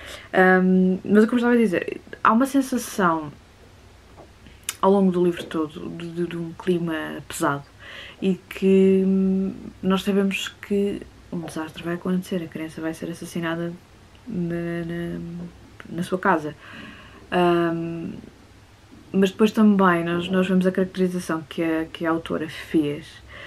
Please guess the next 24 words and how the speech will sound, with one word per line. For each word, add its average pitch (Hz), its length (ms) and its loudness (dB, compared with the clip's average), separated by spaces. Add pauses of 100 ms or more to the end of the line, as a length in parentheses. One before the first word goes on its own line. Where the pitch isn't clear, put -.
(280)
ah, 160 420 0 (140)
dos 175 200 -4
pais, 143 280 -4
especialmente 220 600 0
da 156 60 -12
mãe, 151 420 -12 (1120)
que - 140 -6
é, 156 80 -4 (640)
para 151 120 -10
mim 151 120 -8
é 165 80 -6
de, 165 60 -16 (200)
é - 160 -12
de - 80 -14
arrepiar. - 480 -12 (480)
Ah, - 300 -12 (1200)
daquelas 156 580 -8
pessoas - 400 -6
que - 100 -20
ficam 165 360 -8
completamente 156 760 -8
obcecadas 147 1120 -8 (140)
com, 147 420 -10 (1160)
ah, - 240 -18